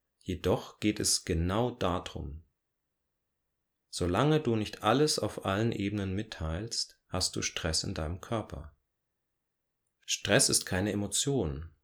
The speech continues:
sondern die Reaktion des Körpers auf Gefahr, wenn man gleichzeitig nicht handeln kann. Das genau sind diese Kindanteile. Sie waren Angst und Bedrohung ausgesetzt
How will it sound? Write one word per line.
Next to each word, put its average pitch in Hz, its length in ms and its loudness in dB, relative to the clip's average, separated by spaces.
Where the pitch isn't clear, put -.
sondern 98 300 -2
die 95 100 -2
Reaktion 92 580 2
des 120 180 -2
Körpers 87 440 -2
auf 85 240 -4
Gefahr, 90 640 -4
wenn 85 180 0
man 101 200 -4
gleichzeitig 92 680 -2
nicht 107 220 -6
handeln 110 340 0
kann. 80 420 -8
Das - 260 2
genau 98 340 4
sind 98 280 -4
diese 85 200 -4
Kindanteile. 78 920 -2
Sie - 280 -4
waren 87 380 -2
Angst 104 460 -2
und 101 200 -6
Bedrohung 87 480 0
ausgesetzt 90 1040 -2